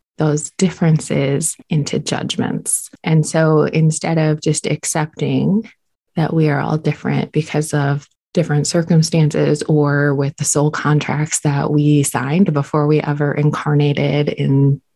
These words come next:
this time, instead of using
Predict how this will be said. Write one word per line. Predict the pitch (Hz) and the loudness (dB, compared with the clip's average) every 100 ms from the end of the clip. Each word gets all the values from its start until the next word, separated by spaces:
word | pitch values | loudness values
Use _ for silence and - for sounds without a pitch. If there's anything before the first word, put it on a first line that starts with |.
| - | -10
this | - 143 - | -4 -4 -4
time, | - - 143 151 170 226 254 - _ _ _ | -6 -2 0 2 4 6 4 0 _ _ _
instead | 208 202 - 233 | 0 2 0 0
of | 233 | 2
using | 202 196 196 190 185 185 | 2 4 4 4 2 0